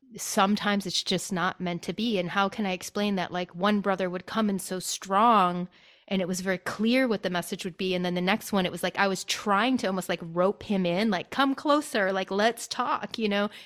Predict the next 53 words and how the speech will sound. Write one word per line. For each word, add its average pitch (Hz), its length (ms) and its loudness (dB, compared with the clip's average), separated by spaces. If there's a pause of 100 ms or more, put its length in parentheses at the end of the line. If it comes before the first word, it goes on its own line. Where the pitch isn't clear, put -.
And 202 140 0
he 208 140 0
was 190 140 -4
like, 175 200 -6
"Nope, 190 280 -6 (260)
I'm 185 140 -10
standing 185 400 -8
back. 170 260 -6
Like, 180 160 -12
I 170 60 -6
don't 175 180 -6
really 175 200 -8
wanna 170 320 -8 (320)
interfere 190 480 2
with 170 120 0
this - 160 -6
experience 170 480 -8
my 170 120 -6
brother's 165 300 -8
having, 165 300 -8
'cause 165 220 -12
this - 180 -12
is - 200 -14
more 175 200 -2
for 165 180 -8
him 170 280 -8
today," - 360 -10 (400)
you 185 100 -2
know? 165 160 -2
So 185 280 -4
it's, - 220 -6
it's - 240 -6
interesting. - 760 -2
I 202 100 4
mean, 233 180 4
it's - 220 -2
like, 240 360 2 (320)
it's 214 180 -2
not 262 160 4
like 277 140 0
we 262 100 -2
can 247 160 -2
just 226 180 -4
command 190 800 2
that 190 180 -2
we're 185 100 -2
gonna 185 160 0
speak - 440 -8
to 185 120 -4
whoever 180 320 -2
wants 170 400 -4 (520)
to 208 120 -2
be, 175 380 -6